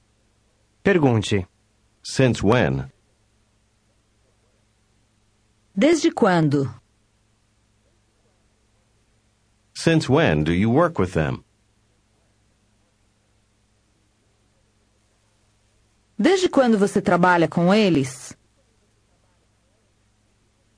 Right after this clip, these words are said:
Speaker 2: It has been a year.
Speaker 1: Escute e repita.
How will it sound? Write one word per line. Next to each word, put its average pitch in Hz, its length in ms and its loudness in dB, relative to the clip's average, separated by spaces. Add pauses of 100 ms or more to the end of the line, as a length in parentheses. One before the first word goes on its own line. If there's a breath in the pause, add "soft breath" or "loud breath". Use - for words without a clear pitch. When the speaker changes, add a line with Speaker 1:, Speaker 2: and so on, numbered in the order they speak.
(2250)
Speaker 2:
It 113 140 2
has 110 200 2
been 131 220 0
a 110 40 2
year. 113 480 0 (480)
Speaker 1:
Escute 170 540 -2
e 135 120 2
repita. 110 600 -2